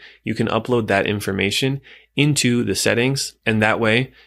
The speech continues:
you're going to have the AirPods Pro customized for the type of loudness you need. Remember,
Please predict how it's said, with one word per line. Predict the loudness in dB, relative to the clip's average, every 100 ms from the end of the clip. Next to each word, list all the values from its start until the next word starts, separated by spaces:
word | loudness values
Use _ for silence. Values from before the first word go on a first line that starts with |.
| _ -4
you're | 0
going | 2 2
to | 0
have | -2 0
the |
AirPods | 0 0 0 -4 -4
Pro | -2 0 0
customized | 0 -2 -2 -2 0 0 0 -2
for | -4
the | -4
type | -4 -4 0
of | 0 -2 -6 _ 0
loudness | 2 4 2 0 -2
you | -2
need. | 0 0 -2 -8 -20 -6
Remember, | 0 2 2 2 0